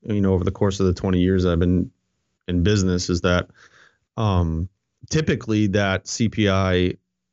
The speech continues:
is a little bit lower for, or excuse me, the inflation number, the true inflation number is typically lower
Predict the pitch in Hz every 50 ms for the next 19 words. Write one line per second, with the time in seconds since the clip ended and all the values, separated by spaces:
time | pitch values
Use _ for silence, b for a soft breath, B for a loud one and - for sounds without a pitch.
0 | _ - 110 107 95 98 98 98 98 104 110 117 120 110 98 107 - - 98 98
1 | 98 95 95 98 98 95 98 _ - 98 92 90 92 - - 98 95 90 85 -
2 | - 101 85 82 90 85 82 80 87 85 82 80 - 98 95 85 - 107 104 95
3 | - 95 87 82 80 82 78 80 90 - - 110 92 82 78 - 95 92 - -
4 | 85 85 80 92 85 85 85 - - 127 107 104 90 - 92 87 82 82 85 92
5 | 101 101 92 85 82 80 80 78